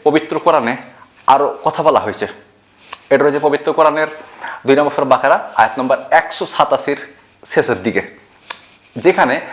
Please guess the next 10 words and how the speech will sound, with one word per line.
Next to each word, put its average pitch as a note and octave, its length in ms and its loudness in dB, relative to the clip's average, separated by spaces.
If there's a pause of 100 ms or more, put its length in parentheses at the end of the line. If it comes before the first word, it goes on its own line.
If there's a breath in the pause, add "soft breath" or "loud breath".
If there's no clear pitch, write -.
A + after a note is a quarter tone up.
(300 loud breath)
আল্লাহ B2+ 220 2
সুবহানাহু E3 360 -2
ওয়া C3 120 2
তাআলা - 380 -10
ইতেকাফকারীদেরকে C3+ 840 0
নির্দেশ B2+ 380 -2
দিচ্ছেন, G#2 360 -8 (480)
ইতেকাফকারীদেরকে B2+ 760 -2
নির্দেশ C#3 280 2
দিচ্ছেন A#2+ 300 -4